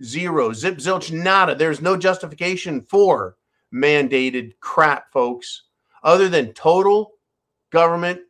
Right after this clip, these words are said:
control, these mandates being shoved on the people. If Doctor A-hole Fauci wants it for China, folks, he wants it for the U S A. Wake up now. Prepare now. You better fight now,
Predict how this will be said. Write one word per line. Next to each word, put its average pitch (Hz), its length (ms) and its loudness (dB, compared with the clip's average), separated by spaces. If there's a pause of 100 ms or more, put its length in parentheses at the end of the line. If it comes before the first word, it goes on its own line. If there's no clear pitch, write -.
(140)
control, 135 760 -2
these 135 180 -6
mandates 156 600 -4
being 135 280 -6
shoved 165 680 0 (100)
on 139 180 0
the 127 60 -4
people. 127 460 -10 (1080)
If 147 180 -6
Doctor 180 400 0
A-hole 160 360 -4
Fauci 143 460 -2
wants 175 360 0
it - 140 -6
for 143 80 -8
China, 175 400 -4
folks, 190 460 -4 (260)
he 131 160 -10
wants 135 400 -4
it 185 120 -12
for 123 120 -10
the 107 120 -10
U 123 300 -4
S 120 280 -4
A. 90 280 -16 (800)
Wake 123 380 -2
up 170 160 4
now. 123 420 -6 (640)
Prepare 165 640 2
now. 127 560 -2
You 147 180 -10
better 135 440 2
fight 175 640 2
now, 139 640 -2